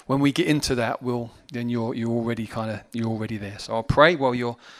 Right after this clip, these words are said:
turning there in the Bible. And, um, Lord, we just commit this time to you. Thank you that you are with us.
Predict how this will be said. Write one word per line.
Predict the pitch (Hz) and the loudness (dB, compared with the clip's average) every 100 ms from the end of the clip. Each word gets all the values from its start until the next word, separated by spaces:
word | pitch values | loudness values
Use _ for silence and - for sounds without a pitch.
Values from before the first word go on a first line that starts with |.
| - - | -20 -10
turning | - 135 127 | -4 -4 -4
there | 120 117 - _ - - - _ | -8 -12 -16 _ -20 -20 -20 _
in | 123 | -10
the | 113 | 4
Bible. | 143 151 151 151 - - - | 8 8 6 0 -4 -20 -14
And, | 117 107 113 | -12 -10 -8
um, | 110 110 107 - | -6 -8 -12 -10
Lord, | 139 131 | -6 -4
we | 131 | -4
just | 127 - _ _ | -8 -12 _ _
commit | - 131 - | -8 -6 -6
this | 127 - | -8 -4
time | 131 139 | -2 -2
to | - | -4
you. | 139 135 | -8 -8
Thank | - 139 - | -8 -10 -8
you | 120 | -8
that | 120 117 | -8 -8
you | 123 113 | -6 -6
are | |
with | 113 127 | -6 -4
us. | 123 117 - - | -4 -6 -10 -14